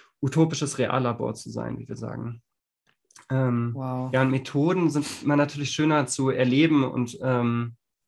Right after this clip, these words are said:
Speaker 1: in der Gruppe dann direkt zu machen, als nur drüber zu reden. Äh, da vielleicht nur eine, ähm, der Utopian Charge, das ist eine, die wir ganz viel machen, das utopische
Speaker 2: Mhm.
Speaker 1: Aufladen. Äh, ist im Grunde ganz simpel.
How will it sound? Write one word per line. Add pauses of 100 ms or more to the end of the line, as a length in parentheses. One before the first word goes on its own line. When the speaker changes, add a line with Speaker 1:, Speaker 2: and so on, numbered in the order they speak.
(240)
Speaker 1:
in
der
Gruppe
dann
direkt
zu
machen,
als
nur
drüber
zu
reden. (580)
Äh,
da
vielleicht
nur
eine,
ähm,
der
Utopian
Charge,
das
ist
eine,
die
wir
ganz
viel
machen,
das
utopische
Speaker 2:
Mhm.
Speaker 1:
Aufladen. (1120)
Äh,
ist
im
Grunde
ganz
simpel.